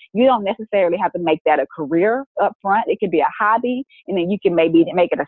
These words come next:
side hustle until eventually you can go full time. But every day you should be pursuing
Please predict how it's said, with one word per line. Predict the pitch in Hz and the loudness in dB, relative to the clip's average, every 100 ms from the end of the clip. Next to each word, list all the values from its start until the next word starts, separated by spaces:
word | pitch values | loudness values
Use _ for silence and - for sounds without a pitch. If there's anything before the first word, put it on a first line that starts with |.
| - | -2
side | 196 214 247 | 0 0 -4
hustle | 226 226 233 | -6 -4 -6
until | 202 - 214 | -6 -6 -6
eventually | 175 185 214 185 | -4 -8 -8 -10
you | 180 | -10
can | - 165 | -8 -4
go | 156 | -4
full | - 165 151 - | -2 -4 -4 -4
time. | 185 190 190 | -4 -4 -4
But | 170 - | -4 -2
every | 269 311 277 | -2 0 0
day | 202 202 | 0 0
you | 190 214 | 0 -2
should | - 180 | -6 -6
be | 185 | -6
pursuing | - 185 - 214 165 | -6 -10 -6 -4 -4